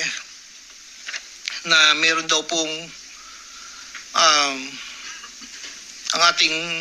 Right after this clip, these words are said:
Senator Jinggoy Estrada na di umano'y meron pong sa listahan na pinakita po nung nakarang hearing. Ah, yun po,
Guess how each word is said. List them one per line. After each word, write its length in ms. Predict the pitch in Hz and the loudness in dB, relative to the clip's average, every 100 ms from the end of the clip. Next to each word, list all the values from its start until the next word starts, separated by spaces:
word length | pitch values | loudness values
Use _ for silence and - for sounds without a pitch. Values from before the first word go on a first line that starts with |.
| 170 160 | -6 -10
Senator 540 | - - 175 165 165 156 | 2 6 6 6 4 4
Jinggoy 380 | 175 160 165 160 | 2 0 4 4
Estrada 380 | - 165 160 143 139 135 - - - - - - | 6 4 4 4 2 -4 -12 -16 -16 -16 -18 -10
na 40 | - | -2
di 160 | 151 | 2
umano'y 320 | 156 151 156 156 | 2 4 4 6
meron 300 | 151 147 143 | 6 4 0
pong 240 | 156 147 143 143 147 - - - - | -4 -2 -4 -8 -10 -16 -16 -16 -4
sa 160 | - 143 | 0 4
listahan 560 | - 175 156 160 131 | 6 8 8 6 2
na 80 | 139 | -4
pinakita 400 | 135 143 151 - | 0 2 2 -2
po 160 | - 147 | -4 -4
nung 160 | 151 | 0
nakarang 280 | 143 147 147 147 | 4 4 2 2
hearing. 360 | 170 143 127 131 - - - - - - - - - - - - - - | 2 2 -2 -10 -16 -16 -16 -16 -14 -14 -12 -12 -12 -12 -14 -14 -8 2
Ah, 380 | - 151 147 143 139 - - - - - - - - - - - - - - - - - - - | 6 8 6 6 2 0 -6 -10 -12 -14 -18 -18 -12 -10 -10 -12 -16 -14 -12 -12 -12 -14 -14 0
yun 160 | 170 | 0
po, 80 | 175 | 4